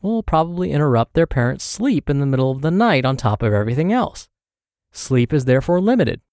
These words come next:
and before you know it, the alarm is ringing to start a new day. There's little time to exercise, so fitness is all but forgotten. When a parent in this situation becomes obese, it's not because they are lazy.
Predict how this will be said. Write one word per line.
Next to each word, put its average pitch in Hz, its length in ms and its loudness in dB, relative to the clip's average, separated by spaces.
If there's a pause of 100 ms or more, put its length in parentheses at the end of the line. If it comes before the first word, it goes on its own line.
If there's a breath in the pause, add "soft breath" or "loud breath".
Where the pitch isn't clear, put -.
(160)
and 117 100 0
before 127 300 0
you 233 100 2
know 117 200 4
it, 131 140 0 (420)
the 113 100 -2
alarm 107 340 2
is 160 140 -4
ringing 156 360 -2
to - 80 -4
start - 460 0
a 98 80 -2
new 98 240 0
day. 107 320 -2 (720)
There's 107 200 -2
little 165 300 4
time 180 300 0
to 143 60 0
exercise, - 680 -6 (340)
so - 220 -2
fitness - 580 -4 (100)
is 196 200 -4
all 147 200 6
but 123 240 -2
forgotten. 107 580 -2 (720)
When 214 300 2
a 247 120 -2
parent 156 420 2
in 113 120 2
this 147 140 2
situation 147 600 0
becomes 127 340 0
obese, 113 400 2 (260)
it's - 220 -6
not 170 240 0
because 147 440 -2
they 127 140 0
are 131 180 2
lazy. 135 520 2